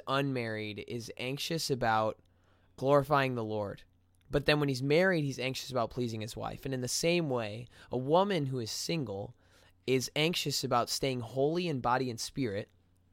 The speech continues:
while a woman that is married is anxious about how to please her husband.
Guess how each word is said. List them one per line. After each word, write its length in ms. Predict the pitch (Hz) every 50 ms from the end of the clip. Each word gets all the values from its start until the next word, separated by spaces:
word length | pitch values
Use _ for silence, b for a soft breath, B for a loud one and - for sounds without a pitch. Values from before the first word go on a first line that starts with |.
| _ _ _ _ _ - - b b b b b b b b b _ _ _ _ -
while 300 | 127 135 135 139 139 135
a 40 |
woman 300 | 131 139 147 156 165 160
that 100 | 151 143
is 120 | 135 120 123
married 380 | 127 127 135 139 135 131 127
is 100 | 117 - -
anxious 280 | - 120 117 - - -
about 200 | 127 123 104 -
how 60 | 117
to 80 | 113 110
please 220 | - - 117 113
her 100 | - 113
husband. 300 | 113 117 117 120 - -